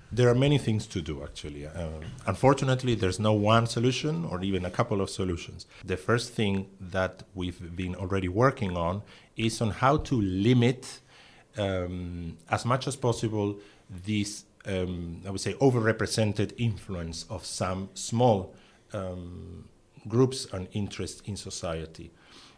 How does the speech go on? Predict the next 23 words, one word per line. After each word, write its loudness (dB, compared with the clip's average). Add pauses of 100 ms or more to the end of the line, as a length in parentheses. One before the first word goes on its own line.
(100)
And -4
this 2
is 0
all 6
the 6
work 6
related 0
to 0
the 0
work -2
we've -4
done 0
on -6
lobbying 6
and -6
political -8
finance, -4
for -10
example. -10 (460)
On 4
the 6
other 10
hand, 0